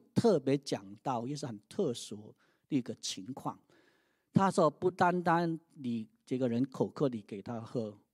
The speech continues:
没衣服穿给他穿，还有什么？为什么我们想到现代人，为什么人，有些人就是赤身露体，没，没穿衣服？当时这个犹太人的文化是什么？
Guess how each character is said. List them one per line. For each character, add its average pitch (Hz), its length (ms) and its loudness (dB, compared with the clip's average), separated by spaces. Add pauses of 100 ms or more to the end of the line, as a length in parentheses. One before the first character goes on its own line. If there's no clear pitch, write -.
没 117 160 -4
衣 156 260 -4
服 131 220 -8
穿 143 240 -2
给 - 120 -8
他 104 220 -14
穿， - 240 -18 (920)
还 214 160 2
有 175 120 2
什 131 160 -4
么？ 131 180 -4 (180)
为 269 120 4
什 190 180 2
么 240 80 4
我 185 140 2
们 170 160 2
想 117 240 -2
到 151 100 2
现 202 240 0
代 180 120 2
人， 139 180 4
为 226 100 2
什 220 160 0
么 202 80 4
人， 165 380 0 (180)
有 139 240 -4
些 202 160 2
人 156 140 2
就 - 100 -6
是 139 320 0
赤 - 300 6
身 190 240 0
露 190 180 4
体， 104 200 -4
没， 123 260 -2
没 123 100 -4
穿 151 280 -6
衣 147 100 -4
服？ - 260 -14 (720)
当 247 260 6
时 185 220 6
这 170 160 0
个 139 160 4 (280)
犹 143 280 0
太 202 200 2
人 131 120 2
的 143 80 2
文 120 300 0
化 156 160 0
是 117 140 -8
什 107 120 -12
么？ 104 240 -10